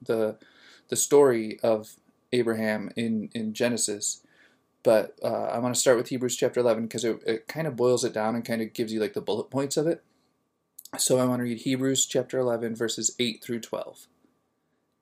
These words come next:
"It was by faith that Abraham obeyed when God called him to leave home and go to another land that God would give him as his inheritance. He went without knowing where he was going. And even when he reached the land God promised him,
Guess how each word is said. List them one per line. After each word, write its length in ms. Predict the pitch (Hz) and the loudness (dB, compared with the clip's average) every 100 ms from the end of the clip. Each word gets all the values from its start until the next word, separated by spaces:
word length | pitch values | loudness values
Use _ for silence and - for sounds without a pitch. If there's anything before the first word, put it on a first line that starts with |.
| _ _ _ _ - | _ _ _ _ 0
"It 120 | 143 | 2
was 120 | 151 | 4
by 200 | 156 156 | 6 6
faith 500 | 151 170 131 - - _ _ - | 6 0 0 -4 -16 _ _ 0
that 200 | 123 131 | 0 2
Abraham 460 | 135 123 113 110 | 2 2 0 0
obeyed 460 | 110 110 113 101 - _ - | 0 2 0 0 -10 _ -6
when 120 | 120 | -4
God 300 | 113 117 117 | 2 2 2
called 300 | - 120 117 | 0 2 2
him 180 | 117 107 | -2 -8
to 140 | - | -4
leave 180 | 123 113 | -4 -2
home 300 | 117 104 101 _ _ - | -4 -4 -6 _ _ -4
and 160 | 120 | 0
go 120 | 120 117 | 4 2
to 200 | - 117 | 2 -2
another 240 | 113 117 | 0 0
land 360 | 113 107 107 - - | -2 -4 -8 -14 -4
that 180 | 117 - | -4 -2
God 240 | 117 110 | 0 0
would 140 | 110 | -2
give 160 | - 113 | -2 -2
him 140 | 110 | -2
as 180 | 107 101 | -2 -2
his 160 | 110 107 | -4 -6
inheritance. 720 | 104 110 98 98 - - - _ _ _ - - | -6 -4 -6 -8 -14 -12 -12 _ _ _ -20 -4
He 140 | 131 | -2
went 380 | 135 139 110 - _ | 2 0 0 -10 _
without 440 | 113 107 113 139 135 | -4 4 4 4 -2
knowing 420 | 143 135 101 - _ _ _ | -2 -2 -4 -12 _ _ _
where 160 | 117 104 | 0 0
he 100 | 113 | 0
was 140 | 107 | -4
going. 360 | 117 104 - _ _ _ _ _ - - - | -4 -8 -8 _ _ _ _ _ -20 -14 0
And 120 | 143 | 2
even 220 | 175 190 | 4 2
when 100 | 196 | 2
he 80 | 185 | 2
reached 320 | 190 226 - | 0 -2 -2
the 80 | 117 | -2
land 340 | 107 101 110 | -4 -6 -8
God 200 | 113 110 | -6 -6
promised 380 | 147 175 139 - | 0 0 0 -6
him, 260 | 98 104 | -10 -14